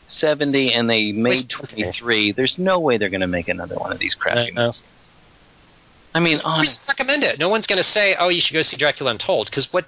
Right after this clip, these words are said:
Speaker 2: what's the good part you're gonna say, "Oh my God, that one part from Dracula Untold that's so good"?
Speaker 1: Well, is there anything?
Speaker 2: No.
Speaker 1: For
Speaker 2: Right
Speaker 1: you,
Speaker 2: away,
Speaker 1: is,
Speaker 2: it's like
Speaker 1: is there anything in this movie that you would say, "This is the one thing that you could watch"?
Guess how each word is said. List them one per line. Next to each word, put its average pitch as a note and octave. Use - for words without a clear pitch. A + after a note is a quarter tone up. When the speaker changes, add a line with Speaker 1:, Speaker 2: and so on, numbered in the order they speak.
Speaker 2:
what's G3
the F#3
good E3
part C3+
you're C3+
gonna C3
say, B2
"Oh D3
my C#3+
God, C#3+
that G#2+
one A#2
part A#2
from B2+
Dracula A2+
Untold G2+
that's -
so G2
good"? F#2
Speaker 1:
Well, F#3
is G3
there F#3
anything? F3+
Speaker 2:
No. G2
Speaker 1:
For F#3+
Speaker 2:
Right A#3+
Speaker 1:
you, -
Speaker 2:
away, B2
Speaker 1:
is, B2+
Speaker 2:
it's -
like D#3
Speaker 1:
is D3
there D#3+
anything A3
in A3
this G#3
movie D3
that C3
you C3+
would C#3
say, A#2+
"This D3+
is E3
the D#3
one C#3+
thing B2+
that A#2
you A2+
could A2
watch"? -